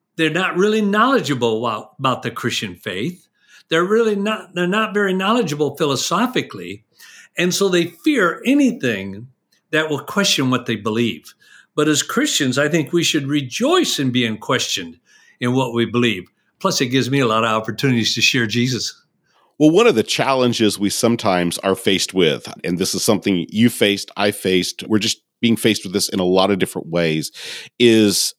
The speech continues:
Speaker 2: explaining our moral convictions to skeptics. Because I think one of the things that has happened over the past couple of decades is, a couple of decades ago, it was much more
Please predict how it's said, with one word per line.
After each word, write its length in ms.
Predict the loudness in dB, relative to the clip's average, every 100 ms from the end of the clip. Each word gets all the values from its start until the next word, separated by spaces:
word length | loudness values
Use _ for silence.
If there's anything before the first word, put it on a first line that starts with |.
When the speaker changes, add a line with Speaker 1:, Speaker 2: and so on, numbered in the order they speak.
| -6
Speaker 2:
explaining 640 | -4 -4 2 4 4 2
our 180 | 2 0
moral 540 | 2 2 6 6 6 4
convictions 880 | -4 -6 -4 -4 -4 -2 -4 -6
to 160 | -8 -6
skeptics. 640 | -6 -6 -8 -12 -10 -10
Because 440 | -10 -6 0 0 -2 -10 -10
I 60 | -2
think 180 | 0 4
one 120 | 4
of 60 | 4
the 60 |
things 280 | 4 2 2
that 100 | 2
has 120 | 2
happened 340 | 0 -2 2 2
over 120 | 2
the 80 | 0
past 300 | -2 -4 -6
couple 200 | -2 -2
of 120 | 2
decades 480 | 0 2 2 0 -4
is, 400 | 0 2 2 0
a 380 | -4 -6 -12 -4
couple 200 | 0 0
of 100 | 2
decades 340 | 0 2 0
ago, 460 | 0 2 2 2 -2
it 140 | -4 0
was 200 | 0 0
much 420 | 2 4 4 2
more 280 | 4 4